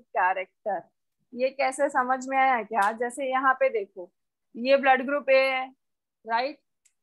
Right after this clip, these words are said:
This is blood group A as well as this is also blood group A। So यहाँ पे दो alleles आपके responsible है, one this, one this, right?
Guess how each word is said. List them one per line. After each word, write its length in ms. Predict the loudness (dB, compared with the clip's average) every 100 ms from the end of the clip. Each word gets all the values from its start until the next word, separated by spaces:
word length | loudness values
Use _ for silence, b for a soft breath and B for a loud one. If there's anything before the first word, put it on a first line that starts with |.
| _ -14
This 240 | -12 -10
is 120 | -8 0
blood 240 | 2 2
group 280 | -2 -2 0
A 100 | 2 2 2
as 100 | 0 -2
well 160 | -4 -4
as 80 | -6
this 160 | -10 -4
is 80 | 0
also 260 | 2 2 -4 -2
blood 280 | 2 2 2
group 260 | -6 -4
A। 80 | -6 -6 _ _ _ -4
So 80 |
यहाँ 320 | 0 4 6 6
पे 80 | 2 2
दो 140 | 4 4
alleles 320 | 2 -4 0 0
आपके 260 | 2 -2
responsible 800 | -2 0 -2 -2 -8 -6 -4 -2
है, 200 | -6 -8 _ -8 -4
one 180 | -2 -2
this, 220 | -6 -4 -4
one 160 | -2
this, 240 | -2 -4 0 2
right? 200 | 2